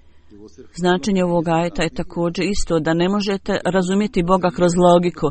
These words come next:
nego načine, puteve koje je on spomenuo kroz to, on pomaže ljudima da ga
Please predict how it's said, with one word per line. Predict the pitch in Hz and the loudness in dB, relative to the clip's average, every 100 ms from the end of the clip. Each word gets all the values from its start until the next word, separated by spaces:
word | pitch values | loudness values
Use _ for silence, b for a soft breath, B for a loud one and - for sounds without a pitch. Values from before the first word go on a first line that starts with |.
| B B B | B B B
nego | 185 175 185 | -2 2 2
načine, | 180 185 202 254 220 | 2 0 -2 -4 -4
puteve | 185 196 214 254 185 | -2 -4 -2 -4 -4
koje | - 175 | 0 0
je | 180 | 2
on | 214 | 0
spomenuo | 226 - 233 220 220 220 | -2 -2 0 0 -2 -4
kroz | - 214 220 277 - | 0 2 2 2 -2
to, | 330 285 277 90 B B B B B B B | -2 -2 -4 -14 B B B B B B B
on | 226 226 | 0 0
pomaže | 233 226 240 240 214 | 0 0 2 0 0
ljudima | 208 208 220 208 | 0 0 0 0
da | 196 | 0
ga | 190 | -2